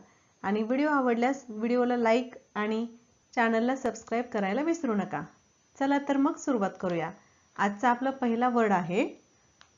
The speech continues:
ब्युटिफुल. ब्युटिफुल म्हणजे सुंदर. आपल्याला हे माहीतच आहे, ब्युटिफुल सुंदर. अगली,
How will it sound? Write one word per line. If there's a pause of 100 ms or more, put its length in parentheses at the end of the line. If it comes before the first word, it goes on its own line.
(1080)
ब्युटिफुल. (360)
ब्युटिफुल
म्हणजे (440)
सुंदर. (540)
आपल्याला
हे
माहीतच
आहे,
ब्युटिफुल (420)
सुंदर. (1040)
अगली,